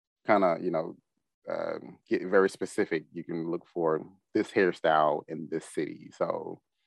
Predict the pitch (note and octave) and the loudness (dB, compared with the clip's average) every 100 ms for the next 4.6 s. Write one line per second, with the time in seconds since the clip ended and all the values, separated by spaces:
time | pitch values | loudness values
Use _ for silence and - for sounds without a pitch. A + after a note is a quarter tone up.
0 | _ F2 F2+ F2 D#2 - F2+ D#2+ D#2 D#2+ | _ -6 -2 -2 -2 2 2 2 -2 -4
1 | D2+ D#2+ - E2 - E2 D#2+ E2 - F2+ | -4 -6 -8 -10 -2 0 2 0 -2 -4
2 | E2 - - - - D#2+ D2 C#2+ D#2 D2+ | -4 -2 -2 2 6 6 4 -2 0 -2
3 | - _ _ F2+ F2+ G#2+ G#2+ G2 F2 E2+ | -4 _ _ 0 0 2 0 2 2 0
4 | - A#2+ F#2 E2 D#2 | -2 0 4 2 0